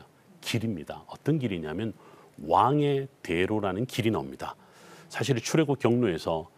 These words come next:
모세도 역시 왕의 대로를 이용한 적이 있었었거든요. 근데 그 왕의 대로가 여전히 신약 성경에도 중요한 역할을 하더라고요. 근데, 어, 헬라 사람들이 특히 알렉산더가 이 지역을 다 점령하고 난 다음에 곳곳마다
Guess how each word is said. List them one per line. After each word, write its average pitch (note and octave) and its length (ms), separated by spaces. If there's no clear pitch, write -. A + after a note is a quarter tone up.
모세도 G#2 640
역시 G2 200
왕의 G2+ 380
대로를 E2 340
이용한 F#2+ 380
적이 E2 200
있었었거든요. G2 720
근데 A2+ 140
그 A#2+ 160
왕의 A2+ 340
대로가 F2+ 500
여전히 B2 360
신약 - 360
성경에도 F2 480
중요한 E3 420
역할을 D#2 420
하더라고요. D#2 580
근데, F3 400
어, D3 300
헬라 F3+ 160
사람들이 D#2+ 400
특히 - 260
알렉산더가 G#2+ 680
이 A#2+ 120
지역을 A#2+ 280
다 C3 100
점령하고 B2 520
난 F2 200
다음에 E2+ 280
곳곳마다 B2 720